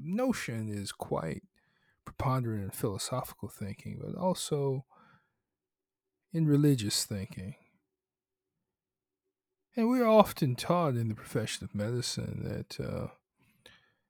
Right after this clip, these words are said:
you know, it's a very mentally rigorous profession. It's, it takes a lot of mental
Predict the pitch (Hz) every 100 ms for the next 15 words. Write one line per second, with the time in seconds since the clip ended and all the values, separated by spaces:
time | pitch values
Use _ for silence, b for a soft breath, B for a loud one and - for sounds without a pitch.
0 | b _ _ _ - - - 104 143 -
1 | 175 170 170 185 165 123 143 160 131 117
2 | 104 113 110 110 104 107 - - - -
3 | - - 131 - 143 - 165 101 101 -
4 | _ _ _ - 98 - - - - -
5 | - 107 - _ - 139 - 127 117 120
6 | 117 113 113 117 120 - 117 113